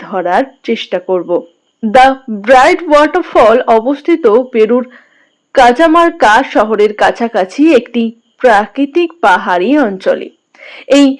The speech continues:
জলপ্রপাতের উচ্চতা প্রায় পঞ্চান্ন ফুট এবং দূর থেকে তাকালে মনে হয় যেন সাদা পোশাকে এক নববধূ পাহাড়ের কিনারায় দাঁড়িয়ে আছে, তার শুভ্র বিয়ের গাউনের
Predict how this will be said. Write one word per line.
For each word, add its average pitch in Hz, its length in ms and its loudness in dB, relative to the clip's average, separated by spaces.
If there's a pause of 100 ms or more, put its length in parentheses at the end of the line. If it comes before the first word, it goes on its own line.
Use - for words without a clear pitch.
(220)
জলপ্রপাতের 349 840 2
উচ্চতা 240 360 -2 (120)
প্রায় 208 320 2
পঞ্চান্ন 202 420 -2 (100)
ফুট 180 200 -8 (240)
এবং 190 160 -2 (180)
দূর 202 160 -4 (140)
থেকে 240 180 -2 (140)
তাকালে 208 420 0 (200)
মনে 220 260 -2
হয় 220 260 0
যেন 277 160 2 (300)
সাদা 214 420 0 (100)
পোশাকে 220 540 -2 (560)
এক 220 80 -8 (440)
নববধূ 220 960 0 (180)
পাহাড়ের 196 480 0
কিনারায় 196 580 0
দাঁড়িয়ে 185 320 0 (100)
আছে, 175 240 -8 (480)
তার 208 180 4 (580)
শুভ্র 262 400 0 (300)
বিয়ের 226 340 -2 (420)
গাউনের 226 480 2